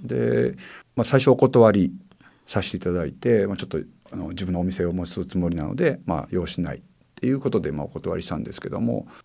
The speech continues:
何回かこう話し合いする中で、まあ、いろんな方にも相談して、ある方から、「二つの道どっちか選ぶ時やったら、まあ、しんどい方を選んだ方がいいよ」っていうことを、まあ、言われて、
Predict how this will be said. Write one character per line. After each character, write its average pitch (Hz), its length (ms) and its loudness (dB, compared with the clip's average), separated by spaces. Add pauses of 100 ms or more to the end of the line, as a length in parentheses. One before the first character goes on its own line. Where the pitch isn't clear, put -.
(200)
何 104 180 2
回 71 140 -4
か 73 100 -10
こ 90 100 -10
う - 80 -12
話 92 220 -4
し - 140 -4
合 87 80 -2
い - 100 -8 (120)
す - 200 -6
る 87 120 -2
中 87 280 -4
で、 135 340 4 (680)
ま 147 60 2
あ、 - 20 4
い 131 40 4
ろ 147 100 2
ん 160 40 0
な 160 60 0
方 165 180 2
に 98 80 0
も 71 60 -6
相 98 180 -4
談 87 260 -6 (360)
し - 80 -6
て、 - 260 0
あ 120 100 0
る 139 80 0
方 135 280 2
か 85 160 0
ら、 92 240 4 (200)
「二 151 220 4
つ 143 60 -2
の 104 100 2
道 71 160 -4
ど 82 80 -4
っ 78 40 -10
ち - 100 -12
か 107 80 4
選 101 200 4
ぶ 110 120 -6
時 104 260 -2
や - 60 -2
っ - 40 -8
た - 140 -8
ら、 104 220 0
ま 104 120 -6
あ、 92 40 -8
し - 180 -2
ん 127 60 6
ど 180 100 6
い 190 40 8
方 165 120 8
を 80 80 6
選 98 120 2
ん 98 40 0
だ 78 80 -2
方 73 100 -4
が 76 80 -8
い 85 40 -4
い - 40 -4
よ」 - 140 -6
っ - 20 -20 (180)
て 80 100 -10
い - 20 -8
う 87 60 -12
こ - 100 -12
と - 120 -10
を、 - 260 -2 (500)
ま 113 80 4
あ、 98 40 6
言 98 100 4
わ 98 100 2
れ 82 120 -2
て、 - 300 -10